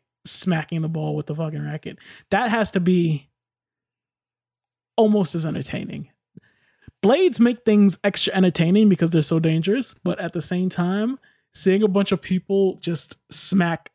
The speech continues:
the tiny ball across a large field at the highest speeds ever, trying to catch it with the racket,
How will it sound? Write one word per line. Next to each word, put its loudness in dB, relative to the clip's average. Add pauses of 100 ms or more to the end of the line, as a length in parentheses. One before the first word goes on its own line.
the -4
tiny 2
ball 0
across -8
a -8
large -2
field -8 (320)
at -4
the 0
highest 0
speeds 0
ever, 2
trying -2
to -6
catch -8
it -10
with -8
the -6
racket, -4